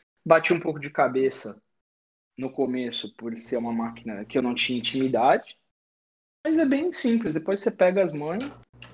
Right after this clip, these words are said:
cara, vai embora, né? Vai embora. Depois, e óbvio, né? É, é uma máquina que, se você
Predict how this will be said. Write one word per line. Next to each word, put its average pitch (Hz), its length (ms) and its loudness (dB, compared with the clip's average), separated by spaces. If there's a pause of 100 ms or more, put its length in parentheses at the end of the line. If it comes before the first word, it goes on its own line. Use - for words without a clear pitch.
(600)
cara, 156 360 6
vai 135 220 -6
embora, 131 400 0
né? 110 180 -16 (1160)
Vai 113 100 -4
embora. 131 360 -6 (920)
Depois, 160 400 4
e 175 120 6
óbvio, 127 380 4
né? 120 100 -12 (920)
É, 127 960 -4
é 156 40 4
uma 165 160 4
máquina 151 320 0
que, 143 720 -14
se - 160 -6
você 160 420 -4